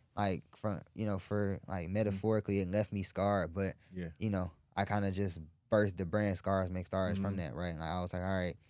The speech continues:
Speaker 1: with my back up against the wall,
Speaker 2: Mm-hmm.
Speaker 1: knew I needed to make money in some type of way. And, um, I was already planning to get a new job. Like, I knew my
Speaker 2: Yeah.
Speaker 1: network, you know, I knew how I could get another
Speaker 2: Right.
Speaker 1: job. It wasn't anything.
Speaker 2: Mm-hmm.
Speaker 1: But, um,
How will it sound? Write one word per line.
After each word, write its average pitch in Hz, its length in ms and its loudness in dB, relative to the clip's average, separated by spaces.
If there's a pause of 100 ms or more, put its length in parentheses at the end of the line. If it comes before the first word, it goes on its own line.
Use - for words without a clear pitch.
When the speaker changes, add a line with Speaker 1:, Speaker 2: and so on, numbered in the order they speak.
(460)
Speaker 1:
with 107 160 2
my 95 140 2
back 101 240 2
up 92 100 -6
against 98 260 -4
the 92 80 -8
wall, 95 260 0
Speaker 2:
Mm-hmm. 90 120 -4 (220)
Speaker 1:
knew 117 180 4
I 98 140 4
needed 104 300 2
to 90 60 -2
make 92 200 0
money 95 280 -2
in 87 80 -4
some 101 160 -6
type 90 200 -2
of 82 60 -6
way. 98 260 2 (420)
And, 95 200 -2
um, 98 320 -2
I 123 140 6
was 147 140 6
already 131 260 8
planning 123 260 0
to 107 80 0
get 98 160 2
a 92 60 -2
new 95 140 -2
job. 95 320 0
Like, 87 100 -2
I 104 100 0
knew 107 260 0
my 92 200 -2
Speaker 2:
Yeah. 87 120 -4
Speaker 1:
network, 101 360 0 (160)
you 101 120 -4
know, 85 200 -4
I 90 120 -2
knew 98 200 0
how 90 180 -2
I 90 120 -2
could 85 160 -10
get 87 120 -4
another 87 260 -4
Speaker 2:
Right. 87 80 -4
Speaker 1:
job. 82 280 -4 (240)
It 95 60 -4
wasn't 87 280 -2
anything. 95 460 -4 (380)
Speaker 2:
Mm-hmm. 90 200 -8
Speaker 1:
But, 101 120 4
um, 95 360 0